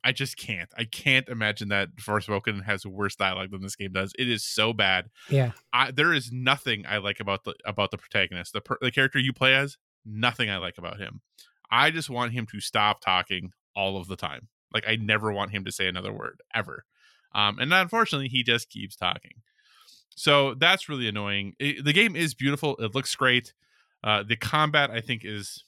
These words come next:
Speaker 1: serviceable. Uh, it, it's very annoying that, like, if you, when you get to a certain point, I don't know, I don't know if this is, how much of a spoiler this is, but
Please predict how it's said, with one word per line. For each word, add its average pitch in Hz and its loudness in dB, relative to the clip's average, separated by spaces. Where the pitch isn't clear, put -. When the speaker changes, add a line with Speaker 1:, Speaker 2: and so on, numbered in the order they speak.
Speaker 1:
serviceable. 135 -2
Uh, 104 2
it, 123 -6
it's 117 -8
very 123 2
annoying 113 0
that, 107 2
like, 101 0
if - -10
you, 104 -8
when 131 0
you 127 2
get 135 4
to 143 -2
a 131 2
certain 113 0
point, 120 -2
I 107 -6
don't 104 0
know, 92 -4
I 92 -2
don't 95 -4
know 92 -4
if 87 -10
this 92 -12
is, - -14
how 95 -8
much 98 -6
of 98 -10
a 92 -8
spoiler 104 -2
this 92 -6
is, 110 -4
but 101 -4